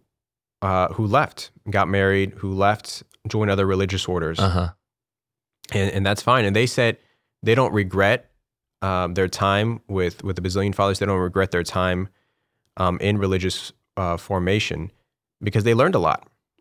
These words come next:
Speaker 1: They learned a lot along the way. They learned how, more how to, how to pray. They learned,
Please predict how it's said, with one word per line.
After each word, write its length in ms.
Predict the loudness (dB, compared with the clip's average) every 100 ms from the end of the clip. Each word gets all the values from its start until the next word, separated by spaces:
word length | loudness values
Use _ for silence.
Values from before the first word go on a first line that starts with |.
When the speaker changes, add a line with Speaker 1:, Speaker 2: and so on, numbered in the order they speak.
| -4
Speaker 1:
They 100 | 0
learned 200 | 2 4
a 40 |
lot 140 | 4 4
along 240 | 2 2
the 100 | 2
way. 160 | 2 2
They 100 | 2
learned 280 | 2 0
how, 180 | 0 -2
more 220 | 0 -2
how 140 | 0 -2
to, 260 | -2 -6
how 120 | -2 -2
to 100 | -2
pray. 440 | 0 2 4 2
They 140 | -2 -2
learned, 400 | 0 0 0